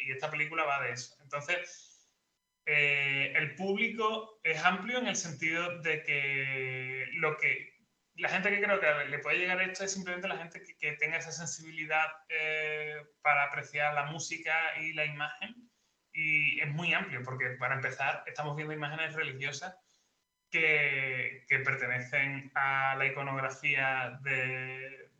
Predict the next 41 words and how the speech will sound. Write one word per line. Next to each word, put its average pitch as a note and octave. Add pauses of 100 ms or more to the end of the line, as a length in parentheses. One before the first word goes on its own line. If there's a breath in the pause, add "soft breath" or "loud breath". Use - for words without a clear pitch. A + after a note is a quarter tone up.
(240)
del, C#3
del C3+
barroco, C3+
de, A#2+ (580)
del C3+
catolicismo, B2+ (360 loud breath)
y C#3
eso C3
está C3+
súper D3
extendido. C3+
Entonces, C3 (340)
eh, B2+ (120)
por C#3
poner C#3
un D#3
ejemplo F3
de, D#3+
de D3+
gente D3+
que E3+
lo E3
entiende D#3
muy D#3
fácilmente, C#3+
en C#3
América C3+
Latina D3
se -
puede C#3+
entender C#3
muy C3+
fácilmente, C3
porque A#2 (400 soft breath)
la B2+
Semana C3
Santa C#3
de C#3
Sevilla C3+
se C#3+
exporta, C3